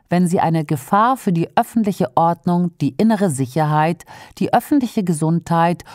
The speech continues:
oder die internationalen Beziehungen eines der Mitgliedstaaten darstellen. Zudem müsse eine Ausschreibung der Einreiseverweigerung in den nationalen Datenbanken der Mitgliedstaaten vorliegen.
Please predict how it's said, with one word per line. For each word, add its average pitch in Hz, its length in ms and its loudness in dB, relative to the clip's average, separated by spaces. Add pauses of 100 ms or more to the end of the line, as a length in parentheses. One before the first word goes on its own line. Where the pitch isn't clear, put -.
(200)
oder 262 340 2
die 165 160 0
internationalen 196 880 0
Beziehungen 175 720 -2
eines 165 340 0
der 185 120 0
Mitgliedstaaten 123 800 -2
darstellen. 107 760 -6 (540)
Zudem 170 500 0
müsse 170 300 0
eine 160 260 0
Ausschreibung 156 640 0
der 151 100 2
Einreiseverweigerung 151 1200 0
in 170 140 0
den 165 80 2
nationalen 180 520 0
Datenbanken 147 720 0
der 139 100 0
Mitgliedstaaten 123 760 -4
vorliegen. 107 680 -6